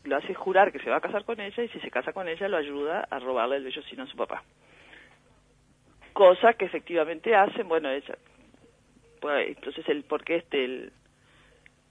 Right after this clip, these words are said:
el EATES le dijo que tenía que decir que, que tenía unos toros que estaban custodiando, tenían que poner los toros bajo el yugo, y después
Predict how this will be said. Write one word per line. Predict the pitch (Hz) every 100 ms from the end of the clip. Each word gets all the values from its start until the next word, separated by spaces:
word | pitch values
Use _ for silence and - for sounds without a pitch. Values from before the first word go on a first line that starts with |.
| _ _ _ _ _ _
el | - 156 156
EATES | 160 156 143 160
le | 147
dijo | 139 139 143
que |
tenía | - 135 139
que | 139 147
decir | 135 - 147 151 - -
que, | 139
que | - 143 - - - - -
tenía | - 151 165
unos | 160 -
toros | 185 175 170 151
que | -
estaban | 156 156
custodiando, | 160 - 143 160 170 151
tenían | 156 156
que |
poner | 160 165
los | 160 -
toros | - 160 165
bajo | 156 -
el | 143 147
yugo, | 180 196 175 147 151
y | 139 123 151 147 143 139
después | 147 - 165